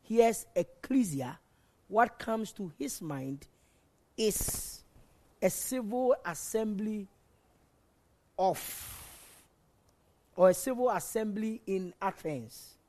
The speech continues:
That is a regular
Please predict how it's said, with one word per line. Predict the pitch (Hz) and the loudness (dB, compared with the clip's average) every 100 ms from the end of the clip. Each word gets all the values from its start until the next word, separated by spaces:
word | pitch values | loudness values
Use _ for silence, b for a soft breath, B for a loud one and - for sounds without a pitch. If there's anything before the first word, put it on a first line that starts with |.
| _ _ _ _ _ _ _ _ _ _ _ _ _ _ _ _ _ _ _ _ _ _ _ _ _ _ _ _ _ - | _ _ _ _ _ _ _ _ _ _ _ _ _ _ _ _ _ _ _ _ _ _ _ _ _ _ _ _ _ -2
That | 190 208 | 4 6
is | 185 180 | 4 4
a | 190 | 4
regular | 196 208 247 214 202 262 254 240 | 6 6 6 4 0 8 10 8